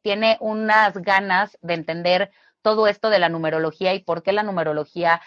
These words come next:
y cómo nos puede ayudar y ya sabes, entonces un poco como, creo que ahorita la gente está ávida de saber cómo transitar estos tiempos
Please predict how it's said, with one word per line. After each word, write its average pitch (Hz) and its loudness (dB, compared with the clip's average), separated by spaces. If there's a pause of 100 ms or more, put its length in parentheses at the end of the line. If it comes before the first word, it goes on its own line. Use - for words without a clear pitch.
(160)
y 190 -8
cómo 220 4
nos 208 -2
puede 190 2
ayudar 165 2 (220)
y 180 -6
ya 226 4
sabes, 214 2
entonces 247 -2 (260)
un 294 2
poco 277 4
como, 190 2 (360)
creo 233 4
que 277 4
ahorita 262 6
la 214 2
gente 202 -4
está 202 2
ávida 180 4
de 165 -4
saber 175 2
cómo 185 -4
transitar 165 0
estos - -10
tiempos - -8